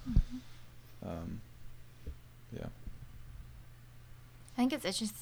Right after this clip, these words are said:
Speaker 1: interesting, too, how he, like, throughout Galatians, obviously it's very heavy on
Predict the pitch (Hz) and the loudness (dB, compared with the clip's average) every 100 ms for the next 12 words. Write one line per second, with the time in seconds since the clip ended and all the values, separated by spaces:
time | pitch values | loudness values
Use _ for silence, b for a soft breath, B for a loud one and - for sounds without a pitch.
0 | - 220 220 208 - 196 - 202 190 185 | 4 6 8 6 2 2 4 4 6 4
1 | 180 196 185 190 180 170 160 156 - - | 4 4 4 4 4 4 4 0 -6 -14
2 | - 240 247 - 202 202 - 175 185 202 | 2 8 10 10 10 8 4 2 2 2
3 | 202 185 214 220 208 185 185 190 196 185 | 4 4 4 0 0 0 -2 0 2 2
4 | 185 185 185 185 170 175 170 170 | 2 0 0 2 2 2 0 -2